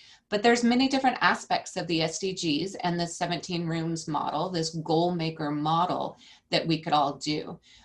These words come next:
Um, Mark might want to do something on different S D Gs, convene a group, um, around global health, for example. So, uh,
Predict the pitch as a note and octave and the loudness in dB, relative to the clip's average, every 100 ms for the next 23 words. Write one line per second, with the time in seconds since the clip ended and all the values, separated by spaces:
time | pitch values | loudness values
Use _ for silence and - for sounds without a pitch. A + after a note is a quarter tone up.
0 | - - D#3+ D3+ D3+ - G3 F3 F3+ F#3+ | -6 2 4 4 2 -4 2 4 4 6
1 | F3+ F3+ F3+ F3 - G3 E3+ F#3 F3+ F3+ | 4 4 4 2 2 -4 0 2 2 2
2 | F3+ - G3 G3 F#3+ G3 F#3+ G#3 A3 A#3+ | 0 0 -2 -2 0 2 2 2 2 0
3 | B3 - D#3+ - D#3 C3+ C#3+ - - - | 0 -2 -4 -4 -6 -4 -4 -6 -8 -8
4 | - F3 E3+ F3+ F3+ E3+ F3+ F3+ F3 G3 | -6 -2 0 0 -2 -2 -2 -2 -4 -6
5 | - F3 E3+ E3 E3 - F3 E3 E3 E3 | 0 2 2 2 -2 0 0 4 4 4
6 | E3 E3+ F#3 F3+ F#3+ - C4+ C4+ - D#3 | 4 0 0 0 0 4 4 4 -4 -4
7 | - D3+ C#3 - - - - - - _ | -4 -4 -4 -4 -6 -6 -6 -18 -20 _
8 | - - G3 F#3 F3 - - F3 E3+ | -8 4 6 6 4 2 6 8 8